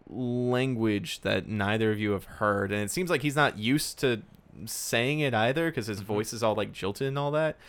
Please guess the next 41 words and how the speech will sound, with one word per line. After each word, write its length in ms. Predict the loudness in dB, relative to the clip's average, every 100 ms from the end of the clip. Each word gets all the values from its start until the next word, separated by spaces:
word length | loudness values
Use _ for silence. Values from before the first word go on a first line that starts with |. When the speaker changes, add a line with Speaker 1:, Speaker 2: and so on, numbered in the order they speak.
| -20 -20 0
Speaker 1:
But 220 | 2 2 0 -20 0
as 280 | 2 2 0
he's 200 | -2 -2
saying 440 | -2 0 0 0
this, 240 | -4 -6 -4
you 80 | 0
guys 260 | 0 0
see 320 | -2 -2 0
in 100 | 0
the 60 | -2
video 540 | -4 -2 -2 -2 -4
the, 220 | -4 -4 -4
uh, 180 | -4 -6
the 120 | -6
mist 580 | -2 -2 -2 -6 -10 -16 -20 -20 _
begin 260 | -8 -6 -4
to 60 |
pull 440 | -2 0 2 0 -2
into 220 | -8 -8
the 100 | -6
room. 440 | -4 -4 -6 -8 -12 _ -20 -12
And 160 | -8 -6
security 340 | -2 0 2
guard's 240 | 4 2 0
just, 140 | -6
like, 140 | -8 -4
looking 300 | -6 -4 -8
dumbfounded, 480 | -8 -6 -8 -8
like, 220 | -8 -10 -10
"What 140 | -8
is 100 | -8
this, 100 | -10 -14 -18 -18 -20
this 120 | -10
kid 240 | -6 -6
reading 380 | -2 -2 -2 -4
stories 680 | -6 -4 0 2 2 0 -4
to 80 | -10
dead 380 | -4 -2 0 0
people? 300 | -2 6 12
Oh 140 | 12
my 220 | 10 4